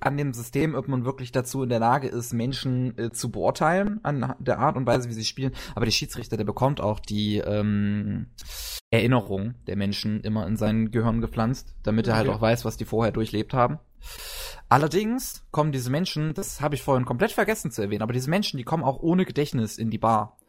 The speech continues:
Speaker 1: Sie wissen, wer sie sind und alles Mögliche, aber sie wissen nicht, dass sie tot sind. Und,
Speaker 2: Ah, okay.
Speaker 1: äh, sie wissen die, ihre letzten Lebensstunden auch nicht mehr.
Speaker 2: Hm.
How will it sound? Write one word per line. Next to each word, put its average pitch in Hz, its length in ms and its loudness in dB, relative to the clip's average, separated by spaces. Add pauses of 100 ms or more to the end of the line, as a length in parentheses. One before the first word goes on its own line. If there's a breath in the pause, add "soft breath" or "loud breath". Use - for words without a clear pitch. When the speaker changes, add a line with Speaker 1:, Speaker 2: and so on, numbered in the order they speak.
Speaker 1:
Sie 123 140 -4
wissen, 208 280 2
wer 135 140 4
sie 110 80 -8
sind 175 360 -2
und 156 120 -6
alles 156 280 0
Mögliche, 151 520 -2 (260 loud breath)
aber 135 180 2
sie 120 160 -2 (160)
wissen 135 300 2
nicht, 104 200 0
dass 107 140 -2
sie 107 100 -4
tot 110 260 -2
sind. 123 360 -2 (340 soft breath)
Und, 113 140 6
Speaker 2:
Ah, 151 200 10
okay. 117 240 0
Speaker 1:
äh, 120 60 6
sie 117 240 0
wissen 151 300 2
die, 113 140 -2
ihre 123 240 -4
letzten 113 680 2
Lebensstunden 107 760 2
auch - 160 -4
nicht 101 200 0
mehr. 104 220 0 (760)
Speaker 2:
Hm. 160 200 0